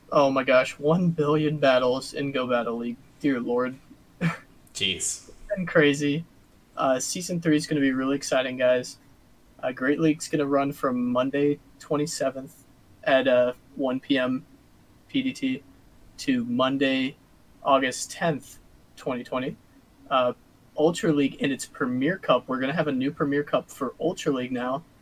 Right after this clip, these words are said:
Speaker 1: It's gonna start Monday, August tenth, uh, all the way until Monday, August twenty-fourth.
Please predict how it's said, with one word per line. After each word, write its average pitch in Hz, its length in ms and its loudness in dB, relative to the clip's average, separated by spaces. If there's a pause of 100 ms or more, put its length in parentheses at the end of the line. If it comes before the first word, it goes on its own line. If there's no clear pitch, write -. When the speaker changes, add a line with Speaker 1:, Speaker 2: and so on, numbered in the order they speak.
(140)
Speaker 1:
It's 170 100 -10
gonna 139 140 -4
start - 280 0
Monday, 139 460 2
August 135 460 0
tenth, 143 400 -6 (800)
uh, 123 380 0
all 139 200 4
the 143 80 2
way 131 200 0
until 139 400 -6
Monday, 127 440 -2
August 135 440 -2
twenty-fourth. 135 1040 -2